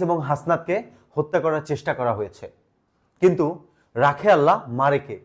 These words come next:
আলহামদুলিল্লাহ, তারা এখন পর্যন্ত সুস্থ আছে। আচ্ছা, এটার ইংরেজি কি? রাখে আল্লাহ মারে কে? অবশ্যই মনে রাখবেন, আবরারের এই প্রজন্ম লড়াই করতে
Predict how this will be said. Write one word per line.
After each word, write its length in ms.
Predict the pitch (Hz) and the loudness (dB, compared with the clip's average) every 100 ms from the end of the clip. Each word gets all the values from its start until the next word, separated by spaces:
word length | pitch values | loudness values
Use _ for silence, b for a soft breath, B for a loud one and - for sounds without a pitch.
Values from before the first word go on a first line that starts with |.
| _ _ _ _ _ _ _ _ | _ _ _ _ _ _ _ _
আলহামদুলিল্লাহ, 560 | 131 151 175 156 147 170 170 | -6 -2 -2 -2 -2 -2 -2
তারা 120 | 139 | -4
এখন 140 | 127 143 139 | -4 -8 -8
পর্যন্ত 280 | 127 135 151 - | -8 -14 -16 -14
সুস্থ 200 | 139 - 107 | -12 -4 -6
আছে। 160 | - - _ _ _ _ _ _ _ _ - | -6 -20 _ _ _ _ _ _ _ _ -10
আচ্ছা, 140 | 151 175 160 | -6 -4 -4
এটার 180 | 226 208 | -4 -2
ইংরেজি 260 | 151 120 117 | -2 -2 -6
কি? 80 | 98 87 98 | -14 -14 -4
রাখে 240 | 117 - 147 | -4 -2 -2
আল্লাহ 160 | 139 131 117 | -2 -2 -4
মারে 160 | 110 - | -4 -6
কে? 100 | 151 - _ _ _ _ _ _ _ _ _ _ | -12 -12 _ _ _ _ _ _ _ _ _ _
অবশ্যই 340 | 135 151 151 165 | 2 2 2 -2
মনে 140 | 147 143 | 0 0
রাখবেন, 300 | 131 120 180 269 - _ _ _ _ _ _ _ _ _ _ _ _ - 131 | -2 -4 -6 -8 -16 _ _ _ _ _ _ _ _ _ _ _ _ -2 -2
আবরারের 460 | 107 147 147 160 - 151 | 2 2 2 0 0 -2
এই 80 | 165 | 0
প্রজন্ম 360 | 156 123 120 123 175 - _ _ _ _ _ | -2 -4 -4 -4 -6 -8 _ _ _ _ _
লড়াই 300 | 107 120 123 123 | -2 0 0 -4
করতে 200 | 113 | -8